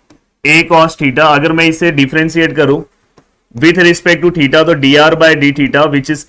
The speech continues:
equal to ये ज़ीरो हो जाएगा, और यहाँ पे ये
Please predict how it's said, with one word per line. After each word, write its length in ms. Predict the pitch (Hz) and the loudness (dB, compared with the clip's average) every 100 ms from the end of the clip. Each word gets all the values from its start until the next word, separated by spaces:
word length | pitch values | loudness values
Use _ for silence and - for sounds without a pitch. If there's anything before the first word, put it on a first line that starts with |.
| 151 | -2
equal 360 | 160 165 147 117 | -2 0 0 0
to 140 | 147 165 _ - _ _ _ _ _ _ _ _ _ _ _ _ 127 | -6 -8 _ -20 _ _ _ _ _ _ _ _ _ _ _ _ -2
ये 200 | 151 175 | 2 2
ज़ीरो 280 | 156 170 185 | 4 4 4
हो 80 | 170 | 4
जाएगा, 420 | 165 151 160 175 _ _ _ _ _ - | 4 2 0 -6 _ _ _ _ _ -2
और 340 | 135 143 151 | 2 4 2
यहाँ 260 | 147 156 165 | 2 2 2
पे 100 | 175 | 4
ये 180 | 175 | 4